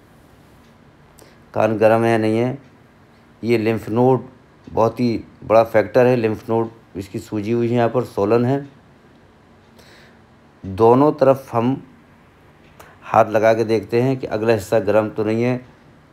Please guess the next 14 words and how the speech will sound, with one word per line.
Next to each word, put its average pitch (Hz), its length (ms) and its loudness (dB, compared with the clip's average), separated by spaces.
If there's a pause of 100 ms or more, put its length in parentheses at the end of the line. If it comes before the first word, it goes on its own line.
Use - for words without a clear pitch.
(240)
पिछला 113 280 -2
हिस्सा 107 280 -2
गर्म 107 280 0
तो 113 120 -4
नहीं 113 220 -2
है, 123 100 -2
दोनों 107 360 0
बॉडी 101 240 0
कोट 101 260 -4
नॉर्मल 101 420 -2 (840)
है 113 160 4
या 110 140 4
नहीं 104 220 0
है। 117 120 -2